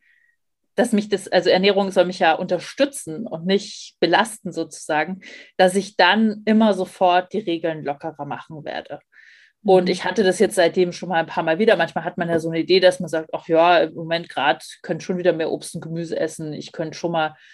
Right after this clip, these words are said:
Speaker 1: wieder ein bisschen weniger weißes Mehl essen“ und solche Geschichten. Und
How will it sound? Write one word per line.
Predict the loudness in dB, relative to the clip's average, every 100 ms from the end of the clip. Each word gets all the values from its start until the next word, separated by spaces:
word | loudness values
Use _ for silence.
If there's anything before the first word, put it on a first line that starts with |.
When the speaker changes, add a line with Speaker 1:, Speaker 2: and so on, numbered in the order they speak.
| -20 _ _
Speaker 1:
wieder | 2 2
ein | 2 0
bisschen | 0 2 0 2
weniger | 2 2 0
weißes | 2 0 -2 -2
Mehl | 2 2 2
essen“ | -2 -4 -12
und | -8
solche | -4 -4 -4 -8
Geschichten. | -6 -8 -8 -10
Und | -8 -10